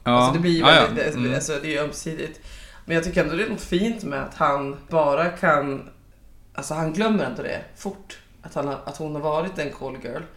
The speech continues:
Speaker 1: Ja.
Speaker 2: Jag kan tänka mig att det f-, för många liksom blir att man är, jag vet inte, att det är så pass fult, liksom. Eller liksom
Speaker 1: Mm.
Speaker 2: skamset eller så
Speaker 1: Ja,
Speaker 2: här.
Speaker 1: visst.
Speaker 2: Att många kanske inte skulle kunna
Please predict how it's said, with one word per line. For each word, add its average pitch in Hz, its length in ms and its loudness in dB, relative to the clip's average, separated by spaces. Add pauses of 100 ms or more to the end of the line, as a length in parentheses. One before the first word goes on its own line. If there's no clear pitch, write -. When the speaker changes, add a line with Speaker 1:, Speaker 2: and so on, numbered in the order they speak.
(280)
Speaker 1:
Ja. 127 280 4
Speaker 2:
Jag 156 100 4
kan 175 100 2
tänka 170 320 0
mig 170 220 0
att - 340 -6
det 147 220 -4 (320)
f-, - 220 -20 (180)
för - 140 -14
många 139 300 -2
liksom 139 260 -8
blir 131 220 -8
att 135 120 -12
man 135 220 -6
är, 135 240 -8 (600)
jag 156 80 -8
vet - 180 -12
inte, 143 300 -10 (120)
att - 160 -12
det 165 80 0
är 151 40 0
så 151 160 -6
pass - 480 -10
fult, - 500 -8
liksom. 143 440 -10
Eller 143 220 -2
liksom 135 240 4
Speaker 1:
Mm. 120 140 6
Speaker 2:
skamset 165 680 -2
eller 135 140 -6
så 120 80 -6
Speaker 1:
Ja, 110 60 0
Speaker 2:
här. 117 180 2
Speaker 1:
visst. - 420 -6
Speaker 2:
Att - 160 -10
många 143 420 -2
kanske 151 320 -8
inte 139 140 -12
skulle 123 240 -12
kunna 135 300 -8